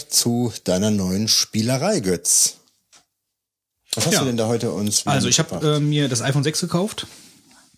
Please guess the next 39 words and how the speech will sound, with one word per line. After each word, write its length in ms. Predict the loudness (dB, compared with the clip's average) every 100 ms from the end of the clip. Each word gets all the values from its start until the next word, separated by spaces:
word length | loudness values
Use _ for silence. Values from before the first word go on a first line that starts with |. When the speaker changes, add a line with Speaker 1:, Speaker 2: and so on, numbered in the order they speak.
| _ _ _ _ _ -2
Speaker 2:
Also 140 | 2 4
ich 80 |
war 80 | 4
mal 160 | 4 2
dran, 340 | 0 0 0 -2
sag 200 | 0 0
ich 120 | 0
mal. 180 | -2 -2 -8 -12 -12 -12 -12
Ich 80 | -2
hab 180 | -2 0
ja, 840 | -2 0 -2 -4 -4 -2 0 0
äh, 40 | 0
das 240 | 0 0 0
iPhone 480 | 0 2 2 2
vier 680 | -2 -4 -2 0 2 2 0 -4 -20 -12 -2
war 240 | 2 2
das, 320 | 2 0 0
was 100 | 0
ich 140 | 0 0
hatte. 160 | 0
Ich, 80 | 0
das 200 | 0 2
heißt, 220 | 2 2 2
ich 120 | 0
hab, 120 | 2
wie 80 | 2
viel 220 | 2 2
hab 100 | 2
ich 100 | 2
übersprungen? 680 | 2 0 2 2 2 0 2
Ich 140 | 2
hab 140 | 0 -2
das 160 | -2
iPhone 280 | 0 2 0
vier 240 | 2 2
S 140 | 4 2
übersprungen, 480 | 2 2 2 2 2
das 200 | 0 -2
iPhone 340 | -4 0 0